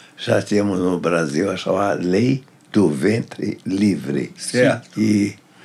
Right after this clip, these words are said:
Speaker 1: ele podia ir à escola. E na escola lhe perguntaram, "Qual o seu nome?" E ele respondeu, "Eu me chamo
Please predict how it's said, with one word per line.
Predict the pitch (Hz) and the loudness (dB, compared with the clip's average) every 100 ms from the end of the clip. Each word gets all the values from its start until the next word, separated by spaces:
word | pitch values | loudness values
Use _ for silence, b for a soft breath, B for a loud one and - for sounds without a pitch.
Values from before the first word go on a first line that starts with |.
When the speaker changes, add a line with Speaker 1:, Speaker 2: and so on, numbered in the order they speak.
| B B - | B B 2
Speaker 1:
ele | 113 120 | 4 4
podia | 110 120 110 113 113 123 | 2 2 4 4 4 2
ir | |
à | |
escola. | 135 - - 120 110 85 80 _ _ _ - | 0 -2 0 0 0 -4 -8 _ _ _ -2
E | 139 139 | 2 4
na | 143 | 4
escola | 143 - 123 131 135 | 2 2 2 4 2
lhe | 120 110 | -2 -4
perguntaram, | 110 104 95 76 65 69 - - - B B B B B B B _ - | -2 -2 -2 -4 -2 -2 -2 -8 -14 B B B B B B B _ -4
"Qual | - 156 175 208 180 - - _ | 0 2 2 0 -4 -10 -20 _
o | 110 101 | -6 -2
seu | - 113 110 101 | 2 4 6 4
nome?" | 92 101 92 73 60 107 b b b b b - - | 2 2 4 2 0 -4 b b b b b -8 0
E | - | 2
ele | 98 95 | 2 2
respondeu, | 90 95 - 98 90 73 73 69 - _ b b b - | 0 -2 0 0 0 2 0 -2 -6 _ b b b 0
"Eu | 107 113 | 4 6
me | 113 113 | 6 6
chamo | - 107 104 107 107 110 | 4 2 4 4 4 0